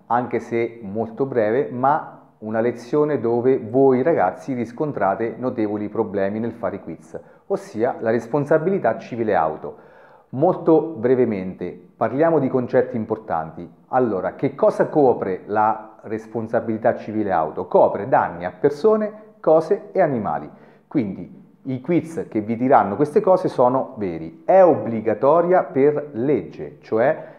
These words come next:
non possiamo circolare con un veicolo che non è assicurato, lo dice la legge.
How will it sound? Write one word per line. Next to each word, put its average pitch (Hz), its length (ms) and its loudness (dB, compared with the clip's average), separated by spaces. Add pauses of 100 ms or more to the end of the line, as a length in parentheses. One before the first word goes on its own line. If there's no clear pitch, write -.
non 113 240 -4
possiamo 123 500 0
circolare 104 560 -4
con 104 100 -6
un 104 160 -8
veicolo 98 640 -6 (220)
che 113 160 -4
non 104 180 -6
è 101 220 -6
assicurato, 87 840 -4
lo 131 120 2
dice 185 260 -2
la 175 80 2
legge. 101 460 -2